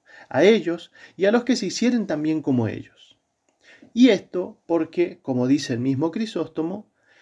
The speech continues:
el corazón del niño está limpio de toda pasión, y así conviene que hagamos nosotros por la voluntad lo que ellos hacen por naturaleza. Este comentario es sumamente iluminador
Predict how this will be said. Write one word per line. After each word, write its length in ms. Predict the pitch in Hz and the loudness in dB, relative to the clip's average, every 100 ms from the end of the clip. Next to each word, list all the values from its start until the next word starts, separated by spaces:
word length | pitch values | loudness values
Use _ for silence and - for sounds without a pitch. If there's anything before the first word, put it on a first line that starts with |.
| _ _ | _ _
el 200 | 135 139 | 0 0
corazón 680 | 139 247 202 - 165 160 160 - | 2 2 2 0 -4 -6 -8 -8
del 260 | 143 190 | -6 -4
niño 460 | 165 170 165 160 156 | -4 -4 -4 -4 -6
está 320 | - 135 - | -10 -10 -4
limpio 440 | 151 190 202 196 165 | 0 0 -2 0 0
de 120 | 147 | 0
toda 460 | 143 202 226 208 180 | 0 0 2 2 0
pasión, 580 | 135 - 113 104 113 _ _ _ _ _ _ | -8 -10 -12 -12 -16 _ _ _ _ _ _
y 160 | 143 | -4
así 340 | 170 - 262 254 | -4 2 4 4
conviene 560 | 185 147 143 165 160 | 2 -2 0 0 0
que 140 | 156 131 | -2 -4
hagamos 400 | 131 175 170 139 | 0 0 -2 -2
nosotros 760 | 135 127 170 160 117 117 113 _ _ | -4 -2 -2 -2 -2 -6 -8 _ _
por 320 | 226 226 196 | 2 2 2
la 160 | 143 135 | 0 2
voluntad 800 | 143 170 214 220 185 151 156 190 _ _ _ _ | 2 2 2 -2 -2 -4 -4 -8 _ _ _ _
lo 260 | - 165 180 | -4 -2 -2
que 220 | 170 170 | 0 0
ellos 340 | 175 175 170 - | 2 -2 -4 -10
hacen 500 | 175 185 185 165 156 _ | -10 -8 -10 -10 -14 _
por 300 | 185 196 180 | -4 -4 -6
naturaleza. 880 | 151 139 147 139 104 - - - _ _ _ _ _ _ _ _ _ _ _ _ _ _ _ _ _ _ _ _ - | -6 -6 -2 -2 -2 -8 -18 -20 _ _ _ _ _ _ _ _ _ _ _ _ _ _ _ _ _ _ _ _ -12
Este 260 | 214 165 | -8 -6
comentario 800 | 160 170 151 139 143 135 143 139 | -4 -2 -4 -2 -2 0 -4 -4
es 160 | - 143 | -8 -10
sumamente 960 | - - 190 160 165 160 147 147 143 - | -10 -6 -4 -2 -2 -4 -4 -4 -4 -6
iluminador 800 | 165 170 165 190 170 156 160 | -2 0 0 -2 -2 -4 -6